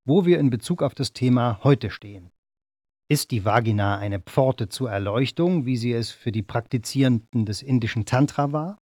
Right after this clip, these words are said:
Oder ein goldener Lotus, wie es die chinesische Philosophie des Tao behauptete? Oder ist sie das, als was sie amerikanische Feministinnen seit den neunzehnhundertsiebziger Jahren betrachten,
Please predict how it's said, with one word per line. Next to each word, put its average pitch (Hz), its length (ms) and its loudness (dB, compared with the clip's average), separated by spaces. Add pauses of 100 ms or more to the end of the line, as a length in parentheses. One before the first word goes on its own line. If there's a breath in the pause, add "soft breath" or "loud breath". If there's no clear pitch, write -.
(540)
Oder 139 220 6
ein 117 320 0
goldener 135 440 4
Lotus, 175 600 0
wie 127 140 -10
es 117 120 -6
die 120 100 -8
chinesische 127 580 0
Philosophie 120 580 -2
des 117 180 -4
Tao 131 340 2
behauptete? 165 680 -4 (520)
Oder 226 140 4
ist - 160 2
sie 220 100 2
das, 220 240 4
als - 380 -2
was 190 180 0
sie 180 340 -2
amerikanische 143 720 2
Feministinnen 160 720 2
seit 143 180 0
den 147 160 4
neunzehnhundertsiebziger 143 1040 0
Jahren 113 340 4
betrachten, 117 640 0